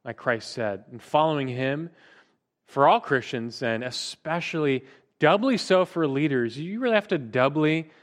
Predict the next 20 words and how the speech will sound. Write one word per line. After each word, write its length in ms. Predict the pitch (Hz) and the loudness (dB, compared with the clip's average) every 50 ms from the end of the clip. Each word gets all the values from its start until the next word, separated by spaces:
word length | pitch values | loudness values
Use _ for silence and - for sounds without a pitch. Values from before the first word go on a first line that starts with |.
| _ _ _ _ 123 | _ _ _ _ -6
die 500 | 107 120 117 120 120 123 120 120 123 120 _ _ _ _ _ _ _ | -2 0 2 2 2 2 0 0 -4 -6 _ _ _ _ _ _ _
to 120 | - 139 120 | -8 -8 -6
self, 400 | - - 170 175 165 135 - - | 0 2 4 4 4 2 -2 -6
'cause 160 | 143 139 147 | -8 -4 -4
it's, 220 | 180 175 - - - _ _ | -6 -6 -8 -16 -20 _ _
it's 100 | - - | -4 0
not 120 | 175 196 | 2 2
about 260 | 190 165 170 170 139 151 | 4 4 2 2 2 0
you. 180 | 190 220 185 | -2 -2 -2
It's 120 | 107 - - | -4 -2 -2
not 240 | 180 170 - - | -2 -2 -4 -8
for 440 | - - - - 151 165 214 240 220 | -18 -18 -8 -4 -2 0 2 2 2
you. 260 | 165 131 110 101 92 90 _ _ - - - - _ _ _ _ _ _ _ _ | 0 0 -2 -4 -6 -10 _ _ -20 -20 -20 -20 _ _ _ _ _ _ _ _
You 260 | 135 127 123 123 131 | -16 -14 -8 -2 0
have 120 | 143 139 - | 0 0 0
to 80 | 139 | -4
humble 400 | 117 - 135 143 147 156 156 147 | -8 -2 -2 -2 0 0 0 0
yourself 520 | 139 131 120 - - 135 113 107 107 - - | 0 -2 -4 -4 -2 -2 -2 -2 -2 -4 -10
and 120 | 113 110 | -14 -10
be 440 | 104 117 110 110 110 110 113 117 | -8 -6 -4 -2 -2 -4 -6 -8